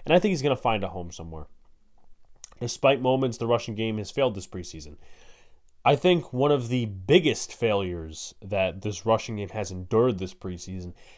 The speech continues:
is the fact that you can say, "Okay, three point three yards per carry, that's not good. We know that." The amount of times on short yardage situations against the Lions, against the Panthers, against the Jets, there was a couple of times. Third down.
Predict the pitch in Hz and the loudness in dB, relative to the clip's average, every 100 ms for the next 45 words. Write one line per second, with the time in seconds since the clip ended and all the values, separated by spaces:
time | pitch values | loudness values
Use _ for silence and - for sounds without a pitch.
0 | _ 123 110 101 131 131 175 254 320 214 | _ -8 -6 0 2 2 -2 -4 -2 2
1 | 175 170 139 - 170 185 190 175 165 147 | 4 6 4 2 -4 -2 -4 -2 0 0
2 | 139 - 127 117 117 - 101 - 73 104 | -2 -4 -4 0 -2 -2 -6 -8 -8 -2
3 | 127 90 76 - _ _ _ _ - - | -2 -2 -6 -16 _ _ _ _ -20 -20
4 | - - _ _ - 131 233 320 - 185 | -20 -20 _ _ -6 0 4 4 6 4
5 | 175 160 - 139 120 - 139 175 165 156 | 4 2 -2 -2 -2 -4 2 2 4 2
6 | 139 - 143 - 120 123 117 104 87 85 | 2 -6 -8 -4 -2 0 -2 -6 -10 -12
7 | - 101 92 95 101 127 123 95 80 - | -12 -10 -8 -4 2 4 4 0 -8 -14
8 | - _ - 110 95 - 143 139 - 90 | -20 _ -10 -6 -6 -4 -2 -2 -2 -6
9 | 82 80 - _ _ - - 110 101 92 | -8 -12 -18 _ _ -14 -8 -4 -4 -6
10 | 92 123 113 - - - - - 120 104 | 2 4 4 -4 -8 -20 -20 -6 -2 0
11 | 110 101 90 98 87 80 - - - - | 0 -2 -4 -4 -6 -8 -18 -20 -20 -20
12 | - 208 277 220 143 165 131 87 76 | 2 4 4 4 6 6 6 0 -6